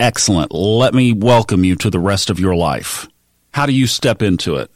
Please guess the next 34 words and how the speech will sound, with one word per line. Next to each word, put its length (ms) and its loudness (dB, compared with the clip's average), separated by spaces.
The 80 -4
two 220 0
words 300 0
I 80 0
want 240 0
to 80 -4
give 200 -2
you 160 2
are 300 -2
"I 200 -2
am." 440 0
Wayne 340 2
Dyer 360 0
talks 360 -6
about 280 -6
this, 200 -2
but 160 0
it's 180 -2
not 320 4
his. 480 2
Believe 420 2
me, 140 0
I 80 0
mean, 220 2
the, 180 0
you 160 -2
can 160 -4
trace 340 -2
it 120 -6
back 260 -2
to 140 -4
the 100 -2
Old 220 -2
Testament, 680 -4